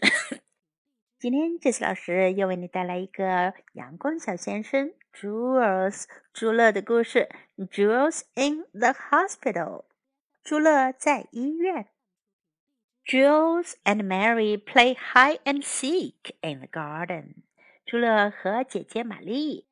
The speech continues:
<coughs> 在园子里玩捉迷藏。If I hide in the bushes, Mary will not be able to see me, thinks Jules.朱乐想，如果我躲进灌木丛里，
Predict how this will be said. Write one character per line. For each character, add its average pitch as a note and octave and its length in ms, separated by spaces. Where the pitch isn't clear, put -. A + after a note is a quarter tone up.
<coughs> - 800
在 B3+ 180
园 A#3 220
子 B3+ 100
里 A#3 220
玩 G#3+ 340
捉 F4 200
迷 C4+ 240
藏。 - 300
If G#3 160
I F#4 160
hide D4 460
in D4+ 140
the F4+ 80
bushes, - 720
Mary D4 560
will C4+ 220
not F#4+ 260
be - 260
able C#4 640
to C#4 160
see E4 340
me, G3 480
thinks F#3+ 340
Jules. - 760
朱 B3 120
乐 A#3 140
想， A3+ 400
如 D4 120
果 D4+ 460
我 C4 180
躲 E4 220
进 C#4+ 340
灌 D4 200
木 B3 100
丛 F3 420
里， C4 480